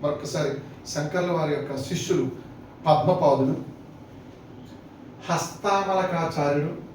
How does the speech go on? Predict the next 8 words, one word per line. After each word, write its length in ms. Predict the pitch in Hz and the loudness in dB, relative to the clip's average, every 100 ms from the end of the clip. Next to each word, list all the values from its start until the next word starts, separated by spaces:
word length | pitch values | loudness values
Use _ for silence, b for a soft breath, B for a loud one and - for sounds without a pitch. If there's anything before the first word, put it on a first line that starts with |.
| - - - - | -18 -18 -18 -8
తోటకాచార్యుడు, 1080 | 151 147 170 175 175 170 - 143 139 147 190 - B B - | 0 2 2 0 2 2 2 2 2 0 -2 -4 B B -8
సురేశ్వరాచార్యుడు, 960 | 214 220 214 - 175 202 - 135 127 135 | 2 10 10 10 6 4 4 2 2 2
నలుగురు. 560 | 151 139 131 180 208 - - B B B - | 4 8 8 8 6 2 -12 B B B -4
ఈ 200 | 143 135 | 0 2
నలుగురు 600 | 123 120 196 190 208 226 | 2 6 8 8 4 2
నాలుగు 560 | 170 147 156 160 143 135 | 2 4 4 2 0 -4
పీఠాలకి 840 | 135 160 190 - 127 - 214 - B B - - | 0 2 4 2 2 -2 -2 -2 B B -10 -2
శంకర 500 | 151 180 196 - | -2 2 2 2